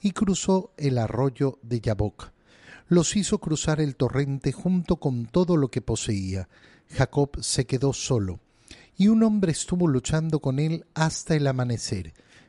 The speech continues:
Pero viendo que no podía vencerlo, el hom-, el hombre hirió a Jacob en la articulación femoral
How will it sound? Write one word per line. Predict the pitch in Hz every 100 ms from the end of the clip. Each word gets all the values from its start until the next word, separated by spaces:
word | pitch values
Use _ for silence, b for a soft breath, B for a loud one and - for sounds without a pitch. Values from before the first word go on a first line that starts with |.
| -
Pero | 131 117
viendo | 113 147 156 156 170 - -
que | 175
no | 175 208
podía | - 170 156 131
vencerlo, | 101 110 107 - 147 143 143 151 b b b -
el | 156
hom-, | 180 190 -
el | 147 147
hombre | 185 156 117 113
hirió | 113 123 147
a |
Jacob | - 120 - 151 147 - _
en | 160 160 156
la | 131
articulación | 113 - 110 117 113 110 - 151 147
femoral | - - 175 147 120 120 117